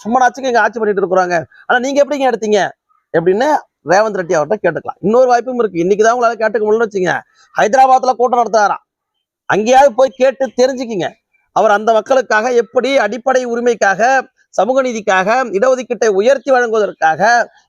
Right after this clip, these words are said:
சாதிவாரி கணக்கெடுப்பு எடுக்கிறாரு. இங்க இந்த மக்களை அழித்தொழிப்பதற்காக, அந்த மக்களுடைய தலையில மண்ணை வாரி கொட்டுறதுக்காக, அந்த மக்களுடைய வாழ்வியலை அழிப்பதற்காக நீங்க ஏன் சாதிவாரி கணக்கெடுப்பு நடத்த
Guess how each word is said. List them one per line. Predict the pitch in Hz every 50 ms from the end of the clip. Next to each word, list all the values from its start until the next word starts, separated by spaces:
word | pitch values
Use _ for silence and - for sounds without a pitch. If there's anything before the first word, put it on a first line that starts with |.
| _ -
சாதிவாரி | 185 190 220 240 240 226 220 220 214
கணக்கெடுப்பு | - 196 202 196 190 185 165 175 156
எடுக்கிறாரு. | 160 - 160 147 135 131 139 151 156 147 135 - - 165
இங்க | 214 240 226 214 262 277 285 269
இந்த | 233 220 208 202
மக்களை | 208 - 254 247 240 262 277 240 208 _ - - _ - 143
அழித்தொழிப்பதற்காக, | 196 254 277 254 - 262 247 240 196 220 220 202 165 - 175 170 - 220 233 247 240
அந்த | 233 214 196 202
மக்களுடைய | - - 269 269 254 240 214 185 - 185
தலையில | 190 226 247 240 220 190
மண்ணை | 190 208 233 262
வாரி | 254 247 247 185
கொட்டுறதுக்காக, | 202 202 - 190 175 160 156 131 - 139 143 147 196 226 233
அந்த | 208 196 202
மக்களுடைய | 196 _ - 269 277 269 233 226 220 202 180 160 160
வாழ்வியலை | 175 196 233 262 277 269 254 233 214 180 170
அழிப்பதற்காக | 190 240 285 285 - 262 247 233 190 - 185 185 185 175 160 156 139 _ - - - _ _ -
நீங்க | 175 185 180 180 180 202
ஏன் | 214 - -
சாதிவாரி | 165 175 196 202 185 180 180
கணக்கெடுப்பு | 147 160 160 147 156 156 - 147 147 143
நடத்த | 156 156 196